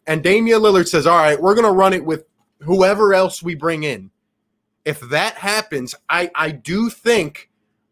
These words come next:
there's a, there's a decision to be made there. Do we go and settle for less and,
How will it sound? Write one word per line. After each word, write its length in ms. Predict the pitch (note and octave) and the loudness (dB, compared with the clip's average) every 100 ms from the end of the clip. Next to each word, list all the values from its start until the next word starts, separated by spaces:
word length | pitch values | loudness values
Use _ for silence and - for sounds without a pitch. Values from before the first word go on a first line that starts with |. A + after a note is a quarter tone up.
| _ - | _ 0
there's 240 | D#3+ D#3 | 2 2
a, 60 | D3+ | -2
there's 260 | D3 E3 | -2 -2
a 40 | E3 | -4
decision 420 | E3+ F#3+ G3 G3+ | -4 0 0 -2
to 60 | |
be 100 | G3 | -6
made 280 | F#3 G#3 A#3+ | -4 -4 -4
there. 320 | E3+ D3+ D3 _ _ - | -2 -2 -4 _ _ -10
Do 100 | D#3 | -8
we 140 | E3 | -6
go 320 | C3 E3 F3+ | -2 0 0
and 340 | F3+ D#3+ E3 D#3 | -2 -4 -6 -6
settle 320 | - F3+ F#3+ | -4 -2 -2
for 180 | F#3 D#3 | -4 -2
less 300 | E3 F#3 E3+ | -2 -2 -6
and, 160 | D3 | -10